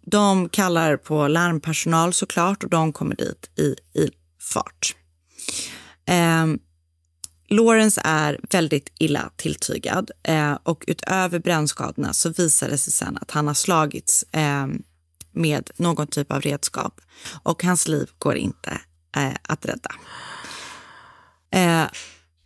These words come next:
han, de skadorna som han har fått ska senare beskrivas som att de är så illa så att det ser ut som när en f-,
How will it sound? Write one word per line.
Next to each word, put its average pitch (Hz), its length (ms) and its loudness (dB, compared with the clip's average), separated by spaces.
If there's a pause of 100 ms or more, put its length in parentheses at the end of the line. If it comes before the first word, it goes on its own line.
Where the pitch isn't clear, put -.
(100)
han, 190 480 4
de 190 140 4
skadorna 190 640 4
som 165 200 2
han 151 240 2
har 139 260 2
fått - 520 0
ska - 200 0
senare 160 440 2
beskrivas 151 840 0
som 151 220 2
att 156 180 -2
de 160 160 0
är 151 120 2
så 175 260 4
illa 147 380 2
så - 120 -2
att - 80 -6
det 147 100 -4
ser - 160 -2
ut 147 200 0
som 143 160 -2
när 143 140 0
en 139 100 -2
f-, - 160 -10